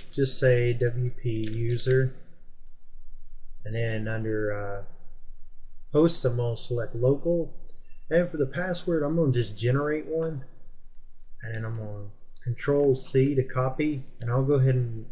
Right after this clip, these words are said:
click that copy, which will put it in those two fields for me. And I'm gonna just go ha-, down and not worry about checking anything yet. And I'm gonna click go. All right. After we've done that, we go right here and select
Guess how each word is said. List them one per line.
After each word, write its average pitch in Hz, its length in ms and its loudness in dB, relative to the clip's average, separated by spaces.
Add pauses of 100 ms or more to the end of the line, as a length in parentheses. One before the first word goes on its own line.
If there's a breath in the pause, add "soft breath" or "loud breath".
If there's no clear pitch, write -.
(120)
click 131 240 2
that 135 260 0
copy, 110 360 -6
which 113 240 -6
will 113 80 -6
put 120 200 2
it 113 120 0
in 107 160 -4
those 110 200 -4
two 113 180 -6
fields 135 340 4
for - 260 -6
me. - 140 -10 (1000)
And 143 140 0
I'm 160 140 4
gonna 147 220 4
just 127 160 2
go 131 200 6
ha-, 123 220 0 (120)
down 127 300 2
and 117 100 -2
not 113 180 -6
worry 127 140 2
about 113 240 -2
checking 156 300 2
anything 104 400 -6
yet. 113 300 -2
And 120 120 0
I'm 123 120 4
gonna 127 120 4
click 127 240 0
go. 131 300 4 (1700)
All 107 100 -6
right. 107 280 -4 (960)
After 131 240 0
we've 123 200 6
done 135 260 4
that, 147 260 0
we 131 100 0
go 127 140 6
right 143 460 -2
here 139 460 2
and 120 300 -2
select 123 540 2